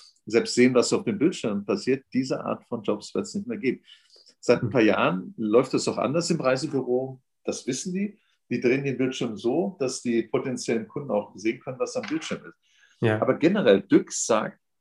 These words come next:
Speaker 1: alle Jobs im Backoffice, die in die Kategorie gehören, Bildschirm, Rückseitenberatung, also irgendwer,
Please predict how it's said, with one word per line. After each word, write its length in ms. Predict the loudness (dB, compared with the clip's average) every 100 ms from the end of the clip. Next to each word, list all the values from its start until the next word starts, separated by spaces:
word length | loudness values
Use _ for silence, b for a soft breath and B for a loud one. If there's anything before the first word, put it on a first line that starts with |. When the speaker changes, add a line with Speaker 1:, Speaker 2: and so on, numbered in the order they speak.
| _
Speaker 1:
alle 480 | -2 0 -2 -2 -4
Jobs 360 | 2 2 2 -6
im 140 | -4
Backoffice, 760 | 2 2 2 -4 -6 -18 -20 -20 _ _ _ _
die 100 | -4
in 60 | -2
die 100 | -2
Kategorie 560 | -2 -2 0 2 2 0
gehören, 420 | -2 -2 -4 -10 _ -20 -20 _ 2
Bildschirm, 680 | 4 4 2 -2 -2 -8 -6
Rückseitenberatung, 1000 | 0 0 2 0 0 -2 0 0 -2 -2
also 220 | -2 -2
irgendwer, 500 | -2 -2 -4 -6 -6